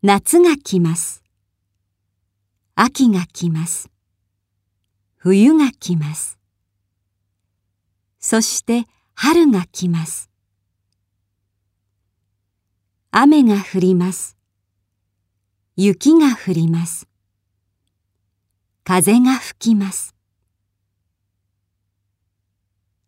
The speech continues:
ハチは毎日夕方渋谷駅へ行きます。先生を待ちます。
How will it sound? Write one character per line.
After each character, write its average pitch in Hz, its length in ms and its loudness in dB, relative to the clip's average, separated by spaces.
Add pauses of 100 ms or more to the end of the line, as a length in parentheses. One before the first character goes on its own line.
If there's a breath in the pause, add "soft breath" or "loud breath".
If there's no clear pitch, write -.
(640)
ハ 240 180 -2
チ 196 220 -4
は 160 240 -2 (340 soft breath)
毎 277 300 4
日 233 500 0 (400)
夕 202 300 2
方 196 340 -2
渋 208 400 0
谷 320 220 0
駅 185 340 -4
へ 175 80 -2
行 160 180 -4
き - 160 -4
ま 160 160 -2
す。 - 220 -14 (1200)
先 233 320 2
生 214 400 -2
を 156 140 -2
待 151 180 -6
ち - 160 -6
ま 185 160 -4
す。 - 220 -16